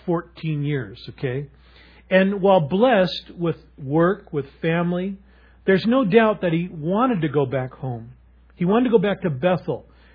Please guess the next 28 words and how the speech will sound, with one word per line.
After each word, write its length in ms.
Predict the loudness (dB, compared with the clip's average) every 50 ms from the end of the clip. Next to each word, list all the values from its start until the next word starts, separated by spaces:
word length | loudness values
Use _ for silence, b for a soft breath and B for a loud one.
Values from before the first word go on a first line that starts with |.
| b b b
and, 200 | -2 -2 -2 -2
and 180 | -4 -2 0
what 160 | 0 0 0 0
we 160 | 0 0 2
know 200 | 0 0 -2 -2
as 140 | -4 -6 -8 -8
the 80 | -10 -10
promised 540 | -8 -6 -4 -2 0 0 -2 -4 -6 -6 -6
land 200 | -4 -4 -4 -4
or 140 | -6 -4
Israel 360 | -4 -4 -4 -4 -4 -6 -6 -4
today. 220 | -4 -4 -4 -2
Actually, 340 | -2 -4 -4 -4 -4 -2 -2
Israel 280 | -2 -2 -2 -4 -4
today 200 | -4 -4 -4 -6
is 140 | -6 -10 -14 -20 _ _ -4
much 180 | -4 -4 -4 -6 -8
smaller. 400 | -6 -4 -4 -4 -4 -8 -14 -20 _ _ b b b b b b b b b b
God 220 | -2 0 0 0
has 140 | -2 -4 -8 -10
promised 440 | -6 -4 -2 -2 -2 -4 -6 -6
them 220 | -8 -10 -10 -10 -10
a 60 | -8
much 420 | -6 -4 -4 -4 -4 -6 -8 -8 -6
bigger 240 | -6 -4 -4 -4 -4
land 360 | -4 -4 -4 -4 -4 -4 -6
than 120 | -6 -4
that. 280 | -4 -4 -4 -6 -8